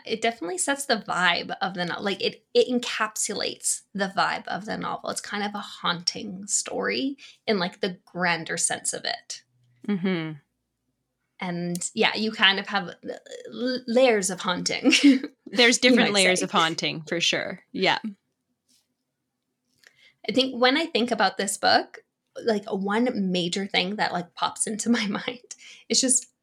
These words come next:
Speaker 1: utter confusion.
Speaker 2: Yeah.
Speaker 1: I, I, both Adeline and myself as the reader, I think we're just, like, so frustrated with the events that are happening, deeply uncomfortable, but mostly just, like, so confused.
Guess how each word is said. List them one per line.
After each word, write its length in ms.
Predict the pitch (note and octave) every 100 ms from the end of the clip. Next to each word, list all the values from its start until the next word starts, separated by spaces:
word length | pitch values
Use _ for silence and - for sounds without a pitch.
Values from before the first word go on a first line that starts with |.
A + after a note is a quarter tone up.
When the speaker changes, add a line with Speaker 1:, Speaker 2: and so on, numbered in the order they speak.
| _ -
Speaker 1:
utter 440 | A3+ A3+ B3 C4
confusion. 1300 | - A#3 A3+ A3+ - - F#3 - F#3 - - A#3+ - - - - - -
Speaker 2:
Yeah. 300 | B3 F#3+ E3 - -
Speaker 1:
I, 60 |
I, 100 | G#3+ - _ _ _ _ -
both 260 | G#3+ C4 -
Adeline 540 | G3 F#3 G#3 A3 A#3 A#3 -
and 200 | G3+ F#3
myself 460 | G3+ G3+ - F#3 G3+
as 180 | A#3 A3
the 120 | G#3
reader, 560 | E3+ F3+ A3 E4 F#4+ -
I 160 | - A3
think 220 | B3+ B3+
we're 100 | C#4+
just, 200 | B3+ -
like, 320 | C#4+ A#3 - _
so 360 | - - G#3+ A#3
frustrated 960 | - - - - - - B3 C4 C#4
with 140 | B3 C4+
the 120 | C#4
events 340 | C4+ C4 C4 -
that 100 | C4
are 60 |
happening, 500 | C4 C4+ C4 B3+ B3 - - _ _ G3 F3
deeply 420 | A3+ B3+ D#4+ C#4
uncomfortable, 920 | - A3+ A3+ F#3 - G#3 A3 D4+ G4 A4 - - _ _
but 220 | G3+ A3+ -
mostly 420 | G#3+ G3+ - A3
just, 220 | G#3 -
like, 220 | F#3 - -
so 520 | - - - - F3
confused. 840 | E3 F#3+ F#3 - - C4 E4+ -